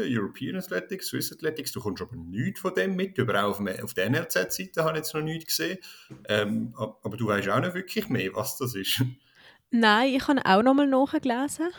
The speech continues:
Speaker 2: Also ich bin ja an dem Anlass gewesen, aber <laughs> ich habe leider
Speaker 1: Ja,
Speaker 2: mir den
Speaker 1: genau.
Speaker 2: Titel nicht ganz können,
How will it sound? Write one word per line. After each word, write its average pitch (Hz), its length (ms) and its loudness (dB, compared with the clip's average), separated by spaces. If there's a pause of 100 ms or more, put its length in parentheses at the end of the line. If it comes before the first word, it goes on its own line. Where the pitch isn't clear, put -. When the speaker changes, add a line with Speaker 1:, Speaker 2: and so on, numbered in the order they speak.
(180)
Speaker 2:
Also 226 180 0
ich 262 100 -4
bin 269 120 4
ja 233 60 6
an 226 80 2
dem 196 120 2
Anlass 208 440 0
gewesen, - 280 0
aber 196 240 0
<laughs> - 520 -6
ich - 80 -8
habe 220 120 6
leider 208 280 4
Speaker 1:
Ja, 120 200 4
Speaker 2:
mir 214 40 0
den 131 120 2
Speaker 1:
genau. 131 160 4
Speaker 2:
Titel 240 180 -2
nicht 247 220 2
ganz - 360 0
können, 220 280 -4